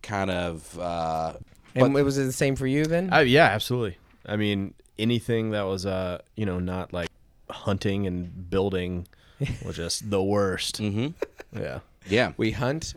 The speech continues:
Speaker 2: we build.
Speaker 3: And that's it.
Speaker 2: We do nothing else.
Speaker 3: Yep.
Speaker 2: And were you, uh, but, and you were raised in the church, Aaron?
Speaker 3: Um,
Speaker 2: Or ish around? I mean, culturally.
Speaker 3: Yeah, around.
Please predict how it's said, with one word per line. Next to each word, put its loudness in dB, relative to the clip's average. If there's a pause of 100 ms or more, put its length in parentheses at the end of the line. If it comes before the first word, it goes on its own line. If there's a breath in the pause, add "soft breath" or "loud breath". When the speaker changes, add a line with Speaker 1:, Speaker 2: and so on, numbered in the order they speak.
Speaker 2:
we 0
build. -4
Speaker 3:
And -2
that's -2
it. -6 (160)
Speaker 2:
We -2
do 0
nothing -4
else. -8
Speaker 3:
Yep. -2 (680 soft breath)
Speaker 2:
And 0
were 2
you, 2
uh, 0 (300)
but, -6 (100)
and -4
you 2
were 2 (280)
raised 0
in 0
the 2
church, -2
Aaron? -6 (360 soft breath)
Speaker 3:
Um, 6
Speaker 2:
Or 4
ish 2
around? 2
I 2
mean, 2
culturally. 2
Speaker 3:
Yeah, 8
around. 6